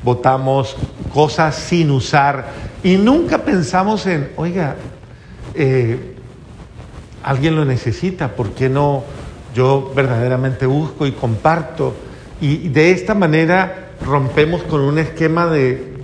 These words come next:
de, pues, de pecado, de egoísmo, por el cual hacemos parte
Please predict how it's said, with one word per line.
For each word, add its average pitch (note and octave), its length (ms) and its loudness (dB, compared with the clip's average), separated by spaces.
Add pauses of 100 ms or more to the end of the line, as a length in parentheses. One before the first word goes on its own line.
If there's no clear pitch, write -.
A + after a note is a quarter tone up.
(160)
de, A#2 360 2 (320)
pues, - 280 -4
de B2 80 2
pecado, C3 760 0 (480)
de C#3 140 6
egoísmo, B2+ 800 2 (420)
por B2 140 2
el B2+ 140 2
cual C#3+ 200 2
hacemos G3+ 400 2
parte A3 600 0